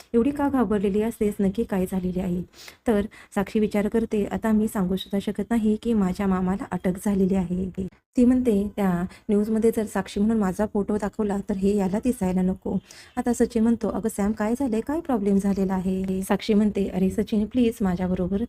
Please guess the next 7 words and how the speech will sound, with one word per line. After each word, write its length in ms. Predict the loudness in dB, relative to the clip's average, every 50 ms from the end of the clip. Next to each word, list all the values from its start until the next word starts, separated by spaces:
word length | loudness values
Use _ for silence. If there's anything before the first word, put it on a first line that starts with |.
| -4 0
थांब, 240 | 2 2 2 2 0 -4 -10 -20 -20 -20 -16 -12 -10 -10 -10 -12 _ _ _ _ _ _ _ _ _ _ 0
प्लीज 280 | 2 2 4 2 2 -2 -2
माझ्याबरोबर 600 | 0 0 0 0 -2 0 0 0 2 0 0 -2
बरोबर 400 | -2 -2 0 2 2 2 2 0 0
राहा, 180 | 0 0 -2
तू 120 | -2 -4 -4 -6 -2
मला 360 | 0 0 0 2 0 0 -2